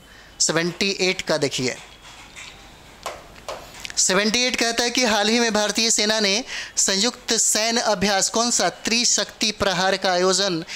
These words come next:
कहता है, कहाँ किया गया? त्रिशक्ति प्रहार का आयोजन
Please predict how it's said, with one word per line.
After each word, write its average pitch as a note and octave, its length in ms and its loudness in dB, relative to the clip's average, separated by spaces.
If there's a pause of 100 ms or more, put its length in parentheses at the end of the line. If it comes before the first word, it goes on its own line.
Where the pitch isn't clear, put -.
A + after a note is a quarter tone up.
(220)
कहता F3+ 180 0
है, G3 80 0
कहाँ F#3+ 320 -2
किया F3+ 280 0
गया? D3+ 180 0
त्रिशक्ति G3+ 560 -2
प्रहार F3+ 360 0
का F#3 100 0
आयोजन F#3 380 2